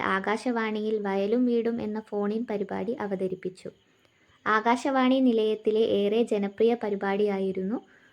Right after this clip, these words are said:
വയലും വീടും. കേരള സ്കൂൾ പാഠപുസ്തകങ്ങളിൽ മുരളീധരൻ തഴക്കരയുടെ രചനകൾ ഉൾപ്പെട്ടിട്ടുണ്ട്. കൃഷിയുടെ നന്മ പാഠങ്ങൾ,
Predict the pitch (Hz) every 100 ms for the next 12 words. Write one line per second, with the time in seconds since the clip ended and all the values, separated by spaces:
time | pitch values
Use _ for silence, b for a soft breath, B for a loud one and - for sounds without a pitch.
0 | b 202 202 208 214 202 180 175 180 _
1 | _ _ _ _ _ _ _ _ 226 240
2 | 254 285 302 - 247 262 254 214 214 226
3 | 240 - 208 208 202 202 220 220 202 202
4 | 220 220 226 226 233 196 190 - 196 190
5 | 190 214 208 190 196 190 185 269 b b
6 | b 202 208 208 202 190 - 175 175 -
7 | _ _ _ _ _ - 240 240 262 254
8 | 269 269 214 202 233 233 196 190 180 185